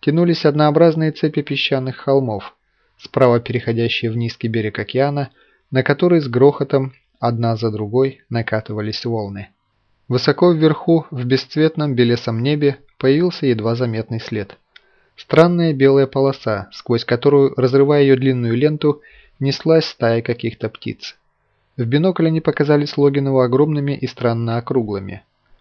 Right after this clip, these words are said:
В этом мертвом мире не должно было быть птиц. К вечеру вездеход вышел к берегу реки. Опасаясь за машину, они не рискнули переправляться в сумерках.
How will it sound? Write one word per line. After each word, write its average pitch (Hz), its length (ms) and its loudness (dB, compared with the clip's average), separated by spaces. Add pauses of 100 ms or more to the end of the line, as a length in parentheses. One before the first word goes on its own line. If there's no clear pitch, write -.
(400)
В 120 60 -2
этом 127 240 0
мертвом 123 480 0
мире 143 420 -2 (160)
не 139 180 -2
должно 151 380 0
было 101 220 -6
быть 98 200 -12
птиц. - 460 -14 (1120)
К - 60 -16
вечеру 165 400 0
вездеход 127 540 -2
вышел 131 260 -2
к 120 100 -4
берегу 110 300 -2
реки. 110 460 -6 (920)
Опасаясь 139 500 6
за 139 100 6
машину, 147 460 2
они 143 200 2
не 156 140 0
рискнули 160 420 -2
переправляться 127 680 0
в - 60 -12
сумерках. 107 640 -6